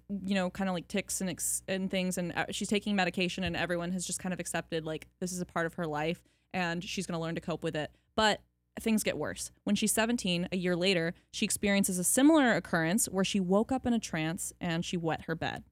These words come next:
Her body also went through a series of convulsions, causing her body to shake uncontrollably. After the second time,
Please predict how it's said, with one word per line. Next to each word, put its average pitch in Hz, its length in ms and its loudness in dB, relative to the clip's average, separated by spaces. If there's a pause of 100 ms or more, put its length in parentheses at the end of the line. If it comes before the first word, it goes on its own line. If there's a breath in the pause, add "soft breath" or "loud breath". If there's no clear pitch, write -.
(920)
Her 208 60 6
body 202 340 6
also 202 300 4
went 214 180 4
through 208 140 4
a 185 60 4
series 196 360 2
of 185 100 -4
convulsions, 180 1120 2 (180)
causing 180 360 4
her 185 100 2
body 170 260 2
to - 80 -8
shake - 460 0
uncontrollably. 175 880 0 (640)
After 180 220 0
the 175 100 -2
second 247 320 4
time, 165 460 0